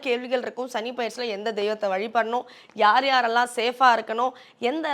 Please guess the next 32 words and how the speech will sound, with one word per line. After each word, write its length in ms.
ராசிகள் 540
வாகனத்துல 580
கவனமா 420
இருக்கணும், 240
இந்த 100
மாதிரி 200
பல 240
சந்தேகங்கள் 460
உங்களுக்குள்ள 380
இருக்கல. 260
உங்க 220
சார்பா 320
அந்த 180
கேள்விகளெல்லாம் 600
நான் 220
ராஜயோகம் 540
புகழ் 240
டாக்டர் 340
ராம் 240
சார் 200
அவர்கள்கிட்ட 420
கேட்க 240
போறேன். 220
நிகழ்ச்சியை 360
தொடர்ந்து 300
பாருங்க. 320
அதுக்கு 180
முன்னாடி 260
சாரை 280
வரவேற்றுடலாம். 640
வணக்கம் 400
சார். 180